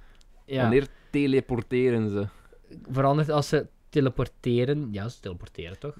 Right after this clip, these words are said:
Speaker 2: Ja, maar gelijk drie kwartier into the movie.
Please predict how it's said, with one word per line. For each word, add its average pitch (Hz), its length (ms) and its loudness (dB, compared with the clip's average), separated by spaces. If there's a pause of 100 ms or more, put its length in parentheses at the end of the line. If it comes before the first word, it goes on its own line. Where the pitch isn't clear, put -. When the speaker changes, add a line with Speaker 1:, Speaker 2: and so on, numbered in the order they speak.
(120)
Speaker 2:
Ja, 110 540 8
maar 107 300 0
gelijk 104 340 -6 (960)
drie 135 180 -2
kwartier 131 400 0
into 127 180 0
the 107 80 0
movie. 107 520 -2